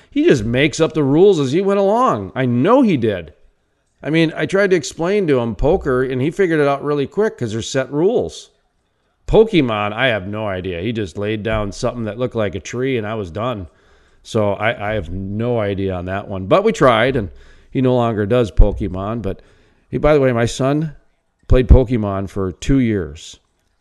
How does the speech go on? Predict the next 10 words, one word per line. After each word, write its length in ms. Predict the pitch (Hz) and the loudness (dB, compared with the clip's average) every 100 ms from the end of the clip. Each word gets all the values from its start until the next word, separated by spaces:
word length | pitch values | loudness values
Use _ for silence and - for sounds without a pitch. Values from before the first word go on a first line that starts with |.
| - | -6
And 280 | 107 101 | -4 -2
this 140 | 123 156 | -4 -4
is 100 | 180 | -2
how 120 | 165 | -2
competitive 800 | 151 123 107 113 123 135 139 - - | -2 4 6 6 4 0 -2 -6 -10
he 240 | 117 123 | -2 0
is. 320 | 107 92 87 - | 0 -2 -8 -12
At 120 | 90 | -8
age 320 | 104 123 107 - | -4 -4 -4 -6
eight, 420 | 135 123 104 - | -2 -2 -4 -10